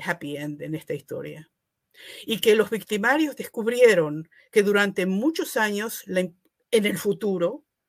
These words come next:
la impunidad estaría de su lado. Y otra, em, reflexión con respecto a las palabras. El que y-, vino a este dintel y con un cuchillo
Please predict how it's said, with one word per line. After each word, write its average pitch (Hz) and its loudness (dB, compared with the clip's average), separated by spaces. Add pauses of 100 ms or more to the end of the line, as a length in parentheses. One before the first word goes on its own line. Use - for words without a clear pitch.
(160)
la 190 2
impunidad 185 -2
estaría 160 -4
de 156 -4
su - -12
lado. 123 -16 (1400)
Y 226 -2
otra, 359 0 (160)
em, 208 0
reflexión 240 -4 (260)
con 208 -4
respecto 214 -2
a 190 2
las 170 -2
palabras. 160 -2 (1000)
El 240 8
que 233 6
y-, 202 -8
vino 349 -2
a 226 0
este 262 2
dintel 175 -4 (220)
y 214 -10
con 233 -2
un 370 4
cuchillo 247 0